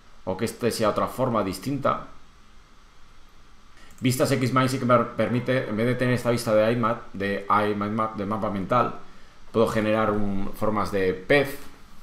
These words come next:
de espina de pez, perdón. Espina de pez son esos, eh, mapas mentales, que es una línea central, y hay varias líneas que van saliendo así,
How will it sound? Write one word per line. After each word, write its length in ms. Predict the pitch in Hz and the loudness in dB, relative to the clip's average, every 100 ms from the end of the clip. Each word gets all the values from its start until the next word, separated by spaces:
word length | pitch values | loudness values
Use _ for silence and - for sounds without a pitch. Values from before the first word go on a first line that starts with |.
| - - - - - - | -16 -16 -16 -18 -10 -6
de 80 | |
espina 260 | 101 117 104 | -4 -2 0
de 80 | 95 | 2
pez, 220 | 120 127 | 0 0
perdón. 420 | - 98 120 139 - - - - - - | -2 2 2 0 -8 -14 -18 -16 -16 -14
Espina 320 | - - 107 107 | -12 -6 -2 0
de 60 | |
pez 220 | 110 104 | 0 -2
son 140 | 107 104 | -4 -4
esos, 420 | 101 110 104 - | -4 -4 -6 -8
eh, 240 | - 92 90 | -4 -4 -2
mapas 260 | 107 113 98 | -2 -2 -2
mentales, 400 | 95 117 131 - | -2 -2 -2 -6
que 140 | 98 | -8
es 140 | - | -6
una 120 | 101 95 | -6 -4
línea 220 | 95 90 | -4 -4
central, 480 | 98 98 123 - - - - - - | -6 0 0 0 -4 -16 -18 -18 -6
y 80 | 92 | -4
hay 80 | 95 | 0
varias 260 | 101 107 | 0 -2
líneas 240 | 101 104 98 | -2 -4 -2
que 60 | |
van 80 | 98 | -2
saliendo 300 | 95 92 90 | -2 -4 -4
así, 180 | 90 | -6